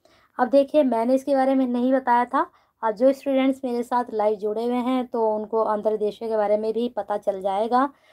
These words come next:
और अब ये जो लाइव वीडियो हैं इनको अपलोड नहीं करूँगी,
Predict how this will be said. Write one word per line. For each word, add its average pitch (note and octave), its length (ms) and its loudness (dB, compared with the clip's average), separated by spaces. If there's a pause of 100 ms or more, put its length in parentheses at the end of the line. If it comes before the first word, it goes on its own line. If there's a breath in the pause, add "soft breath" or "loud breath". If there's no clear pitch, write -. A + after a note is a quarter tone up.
(340 soft breath)
और C#4 140 4
अब C4+ 240 0
ये D#4 180 2
जो D4 200 4
लाइव C4 320 4
वीडियो C#4+ 320 0
हैं C#4+ 280 -2
इनको A#3+ 320 -6
अपलोड B3 380 0
नहीं A3+ 300 -4
करूँगी, C4+ 440 0